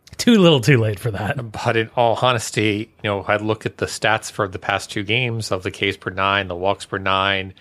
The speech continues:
Speaker 2: the babip and everything like that too. And like I said, he managed to, in essence, pitch around things is the best way to put it. But, uh, it's kinda similar to what we said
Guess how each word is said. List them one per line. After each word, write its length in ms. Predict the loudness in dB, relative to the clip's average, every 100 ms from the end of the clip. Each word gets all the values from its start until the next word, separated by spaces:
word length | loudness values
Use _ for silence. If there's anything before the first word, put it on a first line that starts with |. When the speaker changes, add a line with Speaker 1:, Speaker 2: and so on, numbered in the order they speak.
| -20 -20 -20 _ _
Speaker 2:
the 80 | -4
babip 440 | 0 2 2 0 -2
and 80 | -2
everything 280 | -2 -2
like 180 | -4 -2
that 220 | 0 0
too. 260 | 0 0 0
And 160 | -2 -2
like 140 | -4
I 40 | -2
said, 300 | -2 -4 -8 _ _ _ _
he 240 | _ -4 -2
managed 500 | 2 2 0 -4 0
to, 300 | 2 2 0 -6
in 100 | -2
essence, 420 | -2 0 -2 -4 -8 _ _
pitch 320 | -2 0 2 2
around 500 | 4 4 2 -4 -8
things 400 | -8 -8 -12 -10
is 140 | -6
the 60 | -4
best 160 | -4
way 60 | -6
to 80 | -4
put 160 | -2
it. 140 | -2 -2
But, 320 | 2 4 2 -2 _ _ _ _ _ _ -8
uh, 260 | -4 -4 -6 _ _
it's 220 | -10 -8
kinda 340 | -8 -2 0 2
similar 420 | 0 0 2 0
to 100 | 0
what 160 | -2 -2
we 80 |
said 260 | -2 0 0